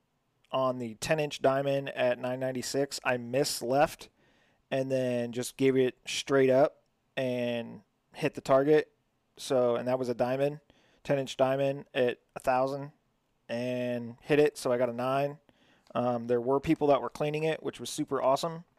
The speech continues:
Uh, stage three, nice racks. You had a plate rack at five hundred and a plate rack at seven hundred.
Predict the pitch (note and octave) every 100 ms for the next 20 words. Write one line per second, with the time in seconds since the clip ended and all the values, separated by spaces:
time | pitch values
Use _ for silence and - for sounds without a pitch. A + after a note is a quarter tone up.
0 | _ _ _ _ _ _ - A#2+ A#2+ A#2+
1 | A#2 - D3 - E3 D#3 C3 C3+ - C#3+
2 | D3+ - - - - _ _ _ _ -
3 | B2+ C3 C3 B2+ B2 A#2+ - - D#3 C#3+
4 | C#3 C3+ - _ _ _ _ _ _ _
5 | C3 B2+ B2 B2 B2 - - _ _ _
6 | - C#3+ C#3+ D3 D3 C#3+ A#2+ - C3 C3+
7 | B2+ - - C3 A#2+ A#2 - - - -
8 | B2+ A#2+ A2+ A2 G#2+